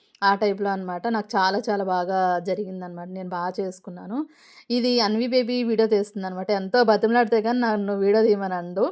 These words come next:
మీకు చూపిచ్చడానికే వీడియో తీస్తున్నానండి. ఇంకేదైనా డౌట్స్ ఉంటే నాకు కామెంట్ సెక్షన్‌లో అడగండి. ఒక్కొక్కళ్ళు ఒక్కో పద్ధతిగా చేసుకుంటారండి. వ్రతం అంటేనే అక్కడ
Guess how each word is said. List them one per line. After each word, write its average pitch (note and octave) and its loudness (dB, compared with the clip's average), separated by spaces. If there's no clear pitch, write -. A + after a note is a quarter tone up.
మీకు D4 2
చూపిచ్చడానికే D4 0
వీడియో A#3+ 4
తీస్తున్నానండి. G#3 0
ఇంకేదైనా A3+ 0
డౌట్స్ G#3 4
ఉంటే A#3+ 0
నాకు C#4+ -2
కామెంట్ G#3 -2
సెక్షన్‌లో A3+ -2
అడగండి. F3+ -2
ఒక్కొక్కళ్ళు B3+ 0
ఒక్కో C#4 0
పద్ధతిగా G#3 2
చేసుకుంటారండి. G3 -2
వ్రతం B3+ 0
అంటేనే A#3+ 2
అక్కడ A#3+ 2